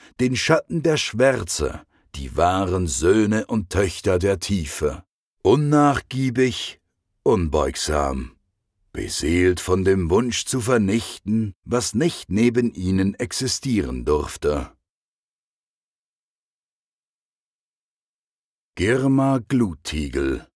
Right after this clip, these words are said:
Leise hallten ihre Schritte in der Weite des Ganges wider. Der orangene Schein der Kohlebecken und Laternen beleuchtete flackernd die Reliefs und künstlerischen Verzierungen an den aus dem Stein geschlagenen Wänden.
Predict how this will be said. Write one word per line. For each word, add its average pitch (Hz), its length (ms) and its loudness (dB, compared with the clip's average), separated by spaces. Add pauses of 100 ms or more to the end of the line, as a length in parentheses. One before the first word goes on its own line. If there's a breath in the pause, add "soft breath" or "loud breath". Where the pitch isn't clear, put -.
(1500)
Leise 127 600 2
hallten 131 340 0
ihre 123 220 2
Schritte 104 460 -2
in 113 160 0
der 107 260 0
Weite 127 340 0
des 127 260 -2
Ganges 98 500 -2
wider. 65 560 -4 (400)
Der 120 140 2
orangene 143 640 2
Schein 123 360 0
der 65 160 -2
Kohlebecken 107 800 2
und 110 160 0
Laternen 120 640 2
beleuchtete 123 720 2
flackernd 110 680 -2
die 117 120 0
Reliefs 95 680 0
und 69 180 -8
künstlerischen 107 800 0
Verzierungen 123 800 2
an 127 220 -2
den 127 220 2
aus 127 240 -6
dem 127 160 0
Stein 135 400 0
geschlagenen 107 800 0
Wänden. 67 640 -2